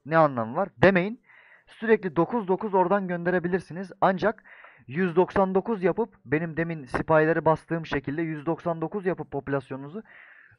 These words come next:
öyle basmanızı tavsiye ederim. Çünkü diğer türlü dokuz popunuzu kapatacaktır, kilitleyecektir. Ee, ve Osmanlı'nın kartları da, e, biraz geç geliyor.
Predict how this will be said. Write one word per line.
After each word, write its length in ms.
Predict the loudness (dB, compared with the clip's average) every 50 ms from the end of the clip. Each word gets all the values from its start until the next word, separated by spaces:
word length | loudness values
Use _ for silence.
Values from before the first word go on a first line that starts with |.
| _ 2
öyle 400 | 4 6 6 6 6 4 2 0 -6 -16 _ _ _ _ _ _ _
basmanızı 500 | 2 4 4 4 4 -2 -6 -6 -6 -2
tavsiye 520 | 0 2 2 0 0 -6 -6 -4 -4 -4 -6 -6 -6
ederim. 440 | -6 -2 -2 -2 -4 -4 -10 -14 -18 -18
Çünkü 260 | -18 -10 -10 -6 0
diğer 240 | 2 4 4 2 0
türlü 340 | -6 -8 -2 -2 -2 -2 -2
dokuz 280 | -4 -4 -4 -8 -10
popunuzu 500 | -6 -6 -6 -6 -6 -10 -10 -10 -10 -6
kapatacaktır, 800 | -4 -4 0 0 -2 -2 -2 -2 -2 -2 -2 -6 -16 -16 -16 -20 _ _
kilitleyecektir. 800 | -14 -14 -14 -10 -8 -8 -6 -2 -2 -4 -4 -6 -20 -20 -20 _ _ _ _ _ _ _ _ _ _ _ -20 -20 _ _ -4
Ee, 260 | -2 0 0 2 2
ve 120 | 4 4
Osmanlı'nın 640 | 4 4 2 0 2 2 2 2 2 2 -4 -6 -4
kartları 440 | 0 0 0 0 2 0 -2 0 0
da, 200 | -4 -4 -6 -8 _ _ _ _ _ _ _ _ _ _ _ _ _ _ _ _ _ _ _ -6 -4
e, 260 | -2 0 0 -2 0
biraz 260 | 2 2 2 2 0
geç 240 | -4 -4 -4 -4 -6
geliyor. 320 | -8 -6 -6 -6 -10 -12